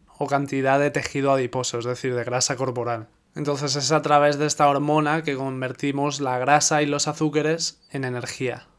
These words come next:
Esta hormona se segrega a través de la tiroides y para ello necesita yodo, que viene de la sal y que se combina junto con un aminoácido llamado L-tirosina,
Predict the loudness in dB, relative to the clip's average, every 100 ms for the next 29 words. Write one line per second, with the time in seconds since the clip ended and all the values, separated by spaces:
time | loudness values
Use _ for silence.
0 | _ -4 2 4 6 6 8 8 4 2
1 | 0 0 2 6 6 4 2 0 2 2
2 | 2 4 4 4 -2 -6 -6 -4 0 2
3 | 6 6 6 4 4 0 -2 -2 4 4
4 | 4 -2 _ _ -4 8 8 8 0 -10
5 | _ -6 -2 -2 -2 -4 -4 -4 -4 -4
6 | -2 -2 2 2 2 -10 _ -20 -20 -20
7 | _ _ _ _ _ -6 -4 0 2 2
8 | 0 _ -6 -2 -2 -2 0 4 4 4
9 | 0 -6 -12 -8 -4 -2 -2 -2 2 2
10 | 2 2 4 2 2 0 0 0 0 0
11 | 2 2 2 0 -2 0 0 0 2 2
12 | 0 -6